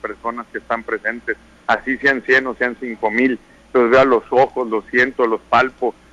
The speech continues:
Hoy hice un crucero, voy a la calle, voy a las colonias, voy a las comunidades rurales. Pablo, está el ambiente, la sociedad ya decidió, está contenta, quiere un mejor Sinaloa, quiere un Sinaloa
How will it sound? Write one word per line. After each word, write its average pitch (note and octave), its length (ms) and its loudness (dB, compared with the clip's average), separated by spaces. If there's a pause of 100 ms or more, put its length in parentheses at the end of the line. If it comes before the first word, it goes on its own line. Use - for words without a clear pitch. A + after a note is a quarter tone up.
(120)
Hoy C#3+ 220 4
hice C3+ 160 -6
un C3+ 80 -4
crucero, B2+ 500 0
voy C3 200 0
a B2+ 80 2
la G#2+ 140 -2
calle, C3 380 0
voy B2 180 0
a B2 60 0
las A2+ 240 -6
colonias, B2 540 -4 (280)
voy C3 120 0
a C3+ 40 2
las B2+ 120 -2
comunidades A#2+ 420 -2
rurales. C3 520 0 (500)
Pablo, C3 400 -2 (320)
está C3 300 -4
el B2 120 0
ambiente, A2+ 480 -4
la G#2+ 140 -2
sociedad A#2 440 -2
ya A#2+ 140 2
decidió, A2 560 -2
está A2+ 240 -2
contenta, A2 720 -4 (400)
quiere C#3 220 4
un C3+ 100 0
mejor A#2+ 320 -2
Sinaloa, A2+ 400 0
quiere B2+ 220 -6
un A#2+ 80 -10
Sinaloa A#2+ 580 2